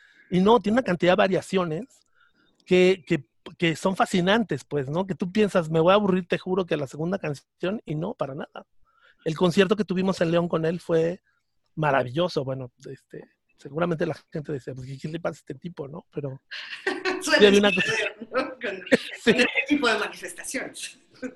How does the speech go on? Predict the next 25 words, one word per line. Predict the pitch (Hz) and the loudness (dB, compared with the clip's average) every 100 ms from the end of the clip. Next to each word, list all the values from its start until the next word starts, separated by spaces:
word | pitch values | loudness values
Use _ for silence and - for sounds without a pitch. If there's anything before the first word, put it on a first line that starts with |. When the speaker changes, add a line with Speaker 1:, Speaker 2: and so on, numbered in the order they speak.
| - | 4
Speaker 1:
Exactamente. | 190 170 196 220 247 320 214 - | 4 6 2 2 0 2 0 2
Y | 196 | 4
me | 214 202 | 6 8
parece | 214 233 220 262 | 8 8 6 0
que | 233 202 | 0 0
crean | 240 226 214 262 | 6 8 6 2
una | 226 208 226 | 2 4 2
atmósfera | 220 220 - 214 202 | 4 2 4 2 2
súper | - 208 247 | 0 0 0
interesante, | 233 190 160 147 180 180 165 190 220 | 0 0 0 0 0 0 0 0 0
estas, | 175 - 190 - | -2 2 2 2
esta | 175 - 196 | -8 0 0
voz | 180 185 180 - _ _ _ _ | 2 2 0 -10 _ _ _ _
de | 170 175 | 4 6
Max | 180 190 - - | 8 6 2 -10
y, | 190 165 | -4 -2
de, | 160 170 | 0 0
y | 170 | 0
la | 165 156 | 0 0
pieza | 170 156 196 | 0 0 2
de, | 175 160 147 135 123 _ _ _ _ _ _ _ _ - | 2 0 -2 -4 -6 _ _ _ _ _ _ _ _ -20
de, | 139 160 156 151 | -6 0 0 0
de, | 151 151 | -2 -4
de | 143 147 147 143 143 139 131 | -2 -2 0 0 -2 -2 -2
Tristan, | 175 196 - 190 247 294 | -2 -2 2 2 2 -4